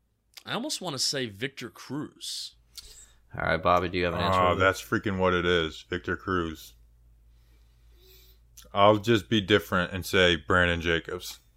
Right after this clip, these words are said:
Speaker 2: You guys are unfortunately both incorrect. The answer this week was Plaxico Burress,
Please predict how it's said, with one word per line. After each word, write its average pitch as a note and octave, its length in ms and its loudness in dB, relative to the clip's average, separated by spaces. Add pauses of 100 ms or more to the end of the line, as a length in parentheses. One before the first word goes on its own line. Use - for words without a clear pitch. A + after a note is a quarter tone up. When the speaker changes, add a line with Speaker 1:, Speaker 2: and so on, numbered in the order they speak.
(1500)
Speaker 2:
You C3+ 160 -2
guys F3 420 2
are D#3 200 4
unfortunately D3+ 540 0
both C#3 380 2
incorrect. D3+ 600 2
The A#2+ 180 -4
answer D#3+ 320 0
this D3+ 220 -2
week C#3 240 -4
was A#2+ 280 -2 (100)
Plaxico F3 640 -2
Burress, A2+ 680 0